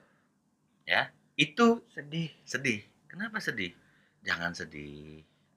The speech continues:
Speaker 2: Kenapa gitu? Di balik semua kebaikan gua kok masih ada yang mau ngeblok gua?
Speaker 1: Karena mungkin di be-, balik kebaikan itu juga lo punya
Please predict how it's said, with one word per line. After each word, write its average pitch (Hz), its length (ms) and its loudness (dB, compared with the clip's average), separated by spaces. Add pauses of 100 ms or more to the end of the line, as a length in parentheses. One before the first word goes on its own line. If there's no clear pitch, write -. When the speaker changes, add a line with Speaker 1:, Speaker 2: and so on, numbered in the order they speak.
(120)
Speaker 2:
Kenapa 190 480 4
gitu? 147 240 -8 (120)
Di 151 140 -8
balik 151 280 6
semua 156 280 4
kebaikan 151 480 10
gua 165 100 0
kok 180 120 4
masih 165 160 6
ada 170 280 10
yang 156 180 12
mau 147 120 -4
ngeblok 139 340 4
gua? 131 160 -8 (400)
Speaker 1:
Karena 208 280 10
mungkin 233 400 10
di 180 260 0 (920)
be-, - 200 -8 (320)
balik 147 380 8
kebaikan 135 380 8
itu 196 160 -4
juga 175 200 10
lo 208 140 10
punya 160 340 0